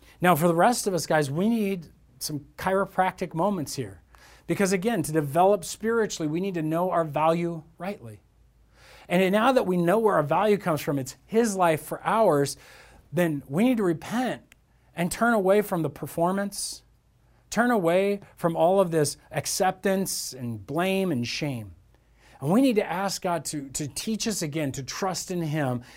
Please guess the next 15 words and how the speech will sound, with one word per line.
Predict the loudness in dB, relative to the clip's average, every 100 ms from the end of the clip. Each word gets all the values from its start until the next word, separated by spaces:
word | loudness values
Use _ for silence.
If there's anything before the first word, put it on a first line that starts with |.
| -16
and | -8 -4
his, | 0 0 -2 -4
to |
go | 0 2
back | 4 0 -2
to | -4
him |
and | -4
say, | -4 -2
"God, | -2 -4 -14 -20 _ _ _ _ _ _ _ _
you | -6 -2
gave | 0 0
me | -2
your | 0
life. | 0